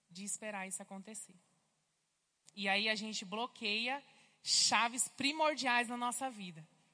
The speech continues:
E um ponto dela é você estar cheio. Então ore, busque. Busque mesmo, fala, "Senhor, estou aqui."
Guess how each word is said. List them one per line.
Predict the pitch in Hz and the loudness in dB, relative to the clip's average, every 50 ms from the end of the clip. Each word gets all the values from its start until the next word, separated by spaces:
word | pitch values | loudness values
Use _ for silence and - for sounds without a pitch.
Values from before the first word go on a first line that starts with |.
| _ _ _ _ _ _ _ _ _ _ _ _ _ _ _ _ _ _ _ _ _ _ _ _ _ | _ _ _ _ _ _ _ _ _ _ _ _ _ _ _ _ _ _ _ _ _ _ _ _ _
E | - 190 208 | -8 -6 -6
um | 220 247 269 | -6 -6 -8
ponto | 240 247 226 226 233 220 247 | -6 -4 -2 -2 -2 -2 -4
dela | 208 196 208 208 214 214 220 233 - - | -2 0 2 4 4 2 2 -2 -2 -2
é | 220 214 | -2 -2
você | 202 220 214 - - 220 | -2 -2 -4 -4 -4 -4
estar | 220 214 - - 220 233 233 | -4 -6 -4 -2 -2 -2 -2
cheio. | - - - 208 185 180 175 175 196 | -2 -4 -2 -4 -4 -6 -6 -6 -8
Então | 214 202 - 226 240 254 240 | -10 -8 -8 -8 -6 -6 -4
ore, | 185 170 185 196 202 202 185 165 156 170 - - _ _ _ _ _ _ - | -4 -2 0 0 0 0 -2 -6 -10 -14 -20 -20 _ _ _ _ _ _ -18
busque. | 170 160 175 233 254 262 269 269 - - - - - 175 151 - _ _ _ _ _ _ _ _ _ _ _ _ _ _ _ _ - | -8 -4 -2 0 0 0 0 -2 -2 -4 -6 -6 -10 -16 -16 -18 _ _ _ _ _ _ _ _ _ _ _ _ _ _ _ _ -12
Busque | 202 202 277 302 330 330 - - 320 | -8 -4 -2 -2 -2 -4 -4 -6 -6
mesmo, | 302 254 226 233 240 254 233 240 | -4 -2 0 0 0 -2 -2 -4
fala, | 226 - 247 233 240 | -6 -4 -2 -2 -2
"Senhor, | 233 - - 269 285 277 240 220 226 247 254 240 - - - - | -2 -2 0 0 0 0 0 0 0 0 0 -2 -4 -10 -16 -12
estou | 240 208 - - - 262 262 285 | -8 -8 -6 -2 0 2 4 2
aqui." | 311 311 - - - 254 269 294 311 294 | 2 0 -2 -4 -2 0 0 0 0 -4